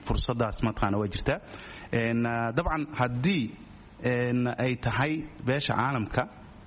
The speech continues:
istaag hadduu dhacay oo Soomaalidii mataqaana isku day la sameeyey ismari weyday, aniga hadda waxaan aaminsanahay xaqiiqadan ay tahay Soomaalidina ay og tahay in labadan dowlad goboleed hadda ay dowladdii federaalka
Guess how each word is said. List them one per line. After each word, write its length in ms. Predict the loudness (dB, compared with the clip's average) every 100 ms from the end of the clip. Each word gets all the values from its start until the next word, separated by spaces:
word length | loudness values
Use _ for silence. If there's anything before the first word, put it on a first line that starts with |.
| -8
istaag 460 | -2 -2 2 0 0
hadduu 260 | -2 0 0
dhacay 320 | 2 0 -2 -2
oo 80 | -2
Soomaalidii 560 | 0 2 2 2 2 2
mataqaana 360 | 0 2 0
isku 220 | 0 -2 0
day 140 | 2
la 80 | 2
sameeyey 380 | 2 2 2 0
ismari 340 | 0 0 2
weyday, 340 | 2 4 2 0 -14 -18 -18 -20 -2
aniga 260 | 0 2 2
hadda 160 | 2 0
waxaan 200 | 2 0
aaminsanahay 580 | 2 0 2 0 2 0
xaqiiqadan 480 | 0 -2 0 0 0
ay 80 | -2
tahay 220 | 0 0
Soomaalidina 500 | 2 2 2 2 0
ay 60 | 0
og 140 | -2
tahay 260 | 0 0 -2 -8 -18 -4 0
in 340 | 2 0 -2 0
labadan 360 | 2 2 2
dowlad 280 | 2 2 2
goboleed 300 | 2 2 0
hadda 240 | 0 0 2
ay 180 | 2 2
dowladdii 320 | 2 2 0
federaalka 520 | 0 0 0 -2 -4